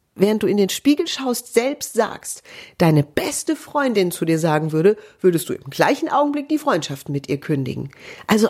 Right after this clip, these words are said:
achte darauf, wie du dich selbst darstellst. Du hast es nämlich auch vielleicht schon mal erlebt, dass du auf Frauen und Männer getroffen bist, die schon deutlich älter waren,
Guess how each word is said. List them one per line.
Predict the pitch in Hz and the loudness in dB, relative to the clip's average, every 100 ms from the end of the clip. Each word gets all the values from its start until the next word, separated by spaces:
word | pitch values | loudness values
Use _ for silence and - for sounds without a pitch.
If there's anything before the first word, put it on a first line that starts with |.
| - | 0
achte | 269 277 - - 240 | 0 0 -2 -2 0
darauf, | 208 196 180 160 165 - - - _ - | 0 0 -2 -4 -6 -12 -20 -20 _ 0
wie | 220 247 | 2 4
du | 226 | 2
dich | 214 - | -2 -2
selbst | - 226 240 - - | -2 0 -2 -6 -8
darstellst. | 202 196 - - - - - - _ _ _ _ | -6 -6 -8 -10 -14 -14 -16 -16 _ _ _ _
Du | 165 | 2
hast | 160 170 | 2 2
es | 180 156 | 2 2
nämlich | 139 139 - | 2 0 -2
auch | - - | 0 2
vielleicht | - 302 285 277 | 0 0 0 0
schon | - 269 | -2 -2
mal | 262 269 | 0 0
erlebt, | 247 233 233 - _ _ _ _ | 2 0 0 -8 _ _ _ _
dass | 214 185 | 0 0
du | - 196 | 0 0
auf | 170 | 0
Frauen | - - 175 190 262 | -4 -2 2 4 2
und | 196 160 | -2 0
Männer | 185 311 180 | 0 0 -2
getroffen | 147 - 151 143 160 | -6 -8 -8 -6 -2
bist, | 165 233 - - - - _ | 0 -2 -6 -18 -20 -20 _
die | 277 | 2
schon | 269 269 | 4 4
deutlich | 254 277 285 247 - | 4 2 2 -4 -2
älter | 190 240 233 - 190 160 | 2 2 0 -4 -6 0
waren, | 156 156 156 147 | 2 2 2 -4